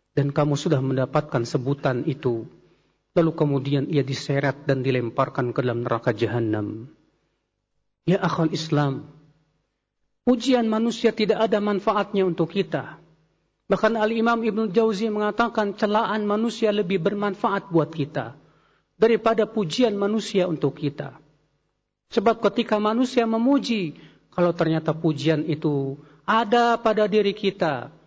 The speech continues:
seringkali mengganggu keikhlasan pada kita.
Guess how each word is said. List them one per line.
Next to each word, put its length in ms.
seringkali 560
mengganggu 680
keikhlasan 580
pada 240
kita. 400